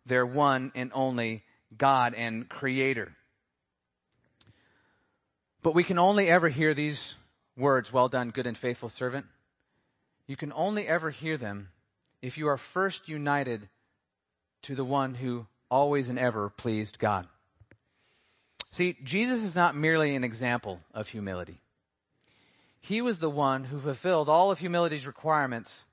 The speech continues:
in your place. And when you are united to him, his righteousness becomes yours. Not because it is infused in you somehow mystically,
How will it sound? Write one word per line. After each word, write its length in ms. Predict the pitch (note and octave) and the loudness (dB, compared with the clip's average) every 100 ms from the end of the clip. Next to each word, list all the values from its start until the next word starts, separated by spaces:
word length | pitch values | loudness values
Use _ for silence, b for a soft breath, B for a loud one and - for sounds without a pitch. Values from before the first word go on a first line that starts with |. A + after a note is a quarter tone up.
| _ _ _ _ _ - | _ _ _ _ _ -8
in 160 | D3 | -4
your 140 | C#3+ B2+ | -4 -4
place. 480 | C3 G2 F2 - _ _ _ _ _ b b b b b b b - | -4 -6 -8 -20 _ _ _ _ _ b b b b b b b -6
And 160 | D3+ | -2
when 100 | E3 | -2
you 160 | F3 A#3 | 0 6
are 120 | B3 | 6
united 760 | G3+ E3+ E3+ F3 G3+ A3+ A#3 | 6 0 2 4 6 4 0
to 120 | G3 F#3 | 0 -4
him, 440 | D3 B2+ F#2 F2 _ _ _ _ _ _ _ | -2 -6 -6 -14 _ _ _ _ _ _ _
his 380 | - - B3 A#3 | -4 4 4 4
righteousness 720 | F#3+ G3 G#3 - D#3 D3+ C#3+ | 8 10 10 6 -6 -4 -2
becomes 460 | - C3+ D3+ C3 A#2+ | -2 -2 -2 -2 -4
yours. 500 | A#2 G#2 F2+ - - _ _ _ _ _ _ _ _ _ - | -4 -4 -6 -10 -20 _ _ _ _ _ _ _ _ _ 4
Not 220 | E3+ G#3+ | 6 6
because 240 | A3 A#3 | 6 6
it 100 | G3+ | 6
is 140 | F3+ D#3+ | 2 0
infused 560 | D#3+ - F#3 G#3 F#3+ | -2 -4 -2 0 0
in 100 | E3+ | -2
you 140 | D#3+ D#3 | -2 -2
somehow 500 | - E3 D3+ D#3 D3 | -2 -2 2 4 4
mystically, 640 | C#3+ E3 - C3+ G#2+ G2+ | 2 -2 -2 -4 -2 -4